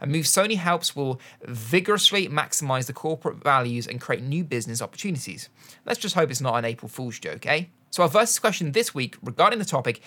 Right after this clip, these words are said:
is all to do with not only just Sony moving into the mobile platform, but also, as we know, as we talked about at the beginning of the podcast, Nintendo as well.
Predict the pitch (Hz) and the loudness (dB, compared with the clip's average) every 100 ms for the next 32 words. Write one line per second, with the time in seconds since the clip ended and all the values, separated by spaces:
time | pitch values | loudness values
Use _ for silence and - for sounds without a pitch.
0 | - 123 - 170 190 139 131 117 117 113 | -10 -6 -2 -2 -2 -4 -2 0 -2 -4
1 | - - _ - 151 175 220 202 175 - | -18 -20 _ 0 4 6 4 2 2 4
2 | 254 285 170 120 117 127 123 120 117 - | 4 4 2 0 2 2 2 2 0 -4
3 | 113 117 113 113 123 123 117 - - 135 | -2 2 2 2 2 4 4 2 0 0
4 | 113 - 220 - 190 151 147 151 143 143 | 2 2 4 4 4 4 0 2 4 4
5 | 147 170 220 196 151 135 196 220 147 143 | 2 0 0 2 2 4 2 2 2 0
6 | 127 123 - 131 120 156 131 117 110 123 | 2 -2 -2 -6 -2 -2 -2 -2 -2 2
7 | 143 95 | 4 4